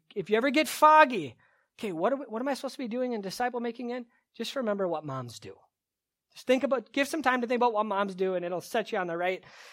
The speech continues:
track. The second motherly instinct is not just to show attention, but to make sacrifices.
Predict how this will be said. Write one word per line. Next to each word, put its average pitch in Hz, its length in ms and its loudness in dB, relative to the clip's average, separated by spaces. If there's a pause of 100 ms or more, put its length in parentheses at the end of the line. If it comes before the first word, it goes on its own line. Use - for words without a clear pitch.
track. - 540 -4 (340)
The 202 60 -6
second 269 640 2
motherly 220 520 6
instinct 175 600 -6 (760)
is 196 200 2
not 226 200 2
just 294 160 -4
to 262 60 0
show 233 300 2
attention, 180 540 -4
but 165 160 -4
to 175 100 -4
make 180 480 -4
sacrifices. - 1200 -10